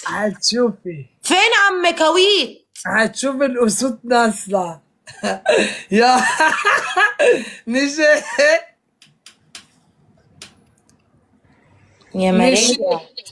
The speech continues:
Speaker 2: اه، الونات يا ولاد، الونات.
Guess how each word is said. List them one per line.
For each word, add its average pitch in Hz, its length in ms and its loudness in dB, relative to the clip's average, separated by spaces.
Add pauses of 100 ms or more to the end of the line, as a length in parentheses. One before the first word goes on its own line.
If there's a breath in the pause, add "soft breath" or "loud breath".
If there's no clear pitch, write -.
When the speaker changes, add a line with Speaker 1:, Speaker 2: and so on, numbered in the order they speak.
(880 loud breath)
Speaker 2:
اه، 359 280 4
الونات 330 480 2
يا 311 80 4
ولاد، 294 320 4
الونات. 269 760 -2